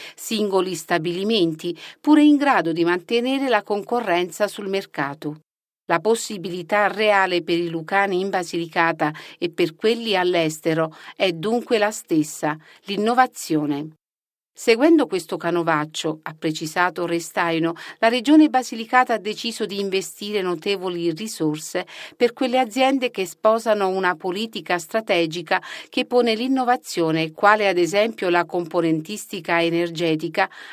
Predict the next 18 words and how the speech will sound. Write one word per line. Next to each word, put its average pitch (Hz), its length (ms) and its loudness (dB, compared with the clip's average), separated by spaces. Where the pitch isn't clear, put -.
al 277 180 2
centro 262 480 -2
della 175 400 2
loro 185 440 0
azione 175 600 0
sui 175 240 -2
mercati. 156 720 -4
E 214 80 -2
sono 262 380 0
le 214 220 2
energie 196 560 0
alternative 196 1000 0
al 170 160 0
centro 233 480 -2
dello 165 300 0
scambio 196 600 -2
di 175 200 -4
know-how 165 680 2